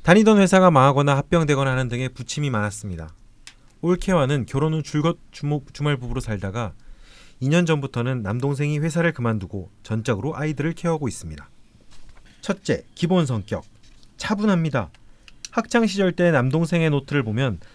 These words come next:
남자애들 치고는 글씨가 정갈한 편이라 희한하게 생각했던 기억이 있습니다.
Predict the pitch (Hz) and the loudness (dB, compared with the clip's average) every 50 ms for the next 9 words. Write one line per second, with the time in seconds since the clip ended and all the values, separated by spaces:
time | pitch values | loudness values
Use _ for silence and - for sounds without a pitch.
0 | - - - 127 139 160 165 165 180 180 165 160 170 165 - - 143 143 139 139 | -20 -10 -2 0 0 0 2 4 4 2 4 2 -2 -4 -4 -4 -2 -2 0 -2
1 | 139 127 - - 143 - - 160 151 147 139 - 127 123 131 131 139 139 131 113 | -2 -4 -4 -6 -6 -4 -4 -2 -2 -2 -2 -2 -4 -4 -2 0 0 0 -2 -2
2 | - 107 92 90 107 117 98 - - - - - - - _ - - 170 165 151 | -4 -6 -4 -2 -2 -4 -4 -6 -10 -20 -20 -20 -20 -20 _ -2 2 4 4 6
3 | 135 120 98 87 120 127 - 180 175 175 170 165 - - 175 165 143 - 151 135 | 4 4 2 0 -2 -2 -2 0 2 2 2 2 0 0 -2 -2 0 0 0 -2
4 | 110 - - 110 101 92 82 80 73 | -2 -4 -6 -8 -8 -8 -8 -10 -14